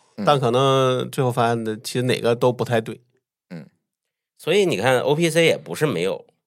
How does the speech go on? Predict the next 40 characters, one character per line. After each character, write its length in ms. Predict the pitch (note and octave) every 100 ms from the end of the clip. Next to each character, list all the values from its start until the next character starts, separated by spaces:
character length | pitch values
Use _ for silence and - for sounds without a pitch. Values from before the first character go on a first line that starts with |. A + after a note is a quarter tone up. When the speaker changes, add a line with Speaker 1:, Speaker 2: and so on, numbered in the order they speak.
| _ _ _
Speaker 3:
不 80 |
成 240 | B2 - D#2+
功 180 | D#2 D#2+
的 100 | D2
啊。 240 | - -
Speaker 1:
嗯。 240 | A2 G2+ F2+ _ _
Speaker 3:
有 200 | E2+ -
那 100 | A2+
么 280 | F3 A2 E2+
万 180 | G#2 F#2
分 140 | F#2
之 120 | F2+
一 180 | F#2 F#2
成 220 | - -
功 200 | E2+ D#2
的。 160 | - - _ _ _ _ _ _
是 160 | - A#2+
什 180 | G2+
么 80 | E2
呢？ 240 | G2 G2+ - _ _ _ _
就 100 | C3+
是 60 | A2+
这 200 | - E3+
个 60 | D#2+
人 320 | - - G2+
本 180 | - -
身 180 | - D3
就 140 | C#3
是 40 | -
干 180 | G2+ C2+
这 80 | A#1
个 140 | G1+
的。 100 | - _ _ _ _
Speaker 1:
嗯。 220 | A#2 G#2+ F2 _
Speaker 3:
他 240 | - C#3+
也 160 | C3+ C#3+
很 180 | - -
牛 220 | C2+ E2+
逼。 320 | F2 D2 - _
Speaker 1:
嗯。 200 | G2+ F2